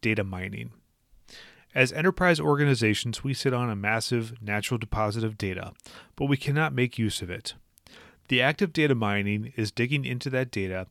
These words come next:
in search of actionable information and intelligence. Just like real mining, data mining is labor-intensive and requires special tools and skills.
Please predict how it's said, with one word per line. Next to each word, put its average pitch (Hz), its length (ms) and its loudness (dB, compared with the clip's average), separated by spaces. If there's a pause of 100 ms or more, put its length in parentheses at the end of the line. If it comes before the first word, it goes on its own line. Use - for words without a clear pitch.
(120)
in 117 120 -4
search 131 280 2
of 120 140 0
actionable 135 560 -2
information 110 720 -2
and 110 100 0
intelligence. 104 720 -2 (920)
Just - 220 0
like 151 240 2
real 151 180 6
mining, 98 540 -2
data 131 200 4
mining 110 400 2
is 87 120 -8
labor-intensive 131 960 -2 (320)
and 107 120 -4
requires 110 400 -2
special 127 680 -4
tools 107 460 -2
and 101 160 -10
skills. - 580 -2